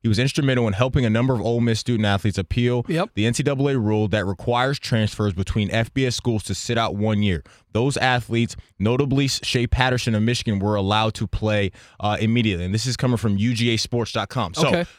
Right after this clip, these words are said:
Speaker 1: he's gonna try to push this thing, Beam, to try to play next year. So that's why this is even more interesting
Speaker 2: Yeah.
Speaker 1: for Tate Martell, because if Justin Fields comes in here and wants to play right away, way and is eligible to play right away,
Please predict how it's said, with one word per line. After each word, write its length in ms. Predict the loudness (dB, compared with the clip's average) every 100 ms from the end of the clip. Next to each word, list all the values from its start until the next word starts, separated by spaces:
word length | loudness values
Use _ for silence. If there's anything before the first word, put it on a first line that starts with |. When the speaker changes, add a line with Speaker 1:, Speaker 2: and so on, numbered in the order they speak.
| _
Speaker 1:
he's 260 | -2 0 2
gonna 220 | 0 0
try 180 | 2 0
to 60 |
push 260 | 2 0 0
this 160 | -2 -2
thing, 200 | -2 0
Beam, 200 | 0 0
to 120 | -4
try 220 | -2 0
to 80 | 0
play 260 | 0 0 0
next 240 | -2 -2
year. 100 | -4
So 140 | -2 -2
that's 320 | 0 0 0
why 280 | 0 0 0
this 240 | -2 -2
is 100 | 0 0
even 200 | 0 0
more 300 | 0 0 -2
interesting 340 | -4 -2 -2
Speaker 2:
Yeah. 80 | -2 -4 -8
Speaker 1:
for 120 | -6
Tate 220 | -2 0
Martell, 380 | 0 0 0 0
because 300 | 0 0 -2
if 80 | -2
Justin 300 | -2 -4 -4
Fields 240 | -4 -4 -2
comes 300 | -2 0 0
in 120 | 2
here 260 | 2 2 -2 -8 -20 -4
and 240 | 0 2
wants 200 | 0 -2
to 80 | -6
play 220 | -4 -2 0
right 180 | 0
away, 340 | 0 0 0 -4 -6 -2
way 260 | 0 2
and 80 | 0 0
is 160 | -4 -2
eligible 480 | 0 2 2 0 0
to 100 | -2
play 220 | -2 -2
right 220 | 0 0
away, 280 | 0 0 -2